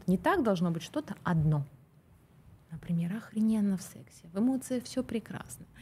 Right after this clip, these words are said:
в общении замечательно, прекрасный отец, ну, например,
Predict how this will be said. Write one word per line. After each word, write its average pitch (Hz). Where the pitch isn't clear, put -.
в 202
общении 277
замечательно, 247
прекрасный 277
отец, -
ну, 320
например, 226